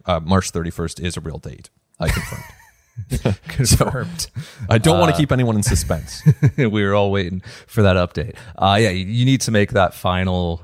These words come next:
Speaker 2: series against Baltimore, Camden Yards, irrelevant. That's what, that's what you
Speaker 1: Mm-hmm.
Speaker 2: need to do. You, like you said, you need to have Kikuchi, Lawrence, Hatch starting those games,
Speaker 1: Yep.
Speaker 2: and you need to have Bradley Zimmer playing, like, twenty-one innings, <laughs> right? Like that,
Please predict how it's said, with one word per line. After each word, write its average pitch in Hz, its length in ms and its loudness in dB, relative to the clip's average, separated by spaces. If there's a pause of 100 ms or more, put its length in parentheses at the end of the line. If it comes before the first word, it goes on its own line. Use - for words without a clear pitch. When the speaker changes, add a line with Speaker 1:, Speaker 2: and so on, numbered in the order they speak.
Speaker 2:
series 87 720 -4
against 82 480 -8
Baltimore, 90 460 -2
Camden 85 400 -6
Yards, 87 400 -6
irrelevant. - 480 -12 (200)
That's 95 200 0
what, 98 200 0
that's 90 220 -8
what 87 140 -6
you 87 140 -4
Speaker 1:
Mm-hmm. 85 100 -2
Speaker 2:
need 85 220 -10
to - 100 -12
do. 82 180 -10
You, 90 200 0
like 85 340 -4
you 92 80 -4
said, 76 260 -4
you 87 100 -8
need 85 200 -6
to 82 120 -4
have 85 300 -2 (320)
Kikuchi, 110 600 0
Lawrence, 98 380 -2
Hatch 87 440 -2
starting 87 400 0
those 85 180 -2
games, - 200 -8
Speaker 1:
Yep. 92 100 0 (220)
Speaker 2:
and 104 120 2
you 98 100 2
need 87 60 -10
to 95 60 -2
have 87 240 -4
Bradley 104 380 0
Zimmer 92 400 -6
playing, 87 460 -2
like, 82 340 -8
twenty-one 92 520 0
innings, - 380 -10 (100)
<laughs> - 100 2
right? 233 120 6 (140)
Like 113 100 4
that, 113 240 2